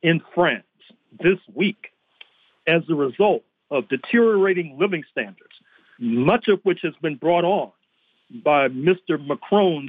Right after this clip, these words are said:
siding with nato, which he once had called brain dead, concerning their escapade in Ukraine. So France is getting it from all sides.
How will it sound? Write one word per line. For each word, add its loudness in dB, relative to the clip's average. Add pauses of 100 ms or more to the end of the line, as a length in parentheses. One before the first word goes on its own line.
(140)
siding 0
with -4
nato, -2
which -4
he -2
once 0
had -4
called 0
brain 0
dead, -6 (640)
concerning 0
their 0
escapade -2
in 0
Ukraine. 0 (1120)
So 4 (100)
France 0
is -2
getting 2
it 0
from -8
all -2
sides. -10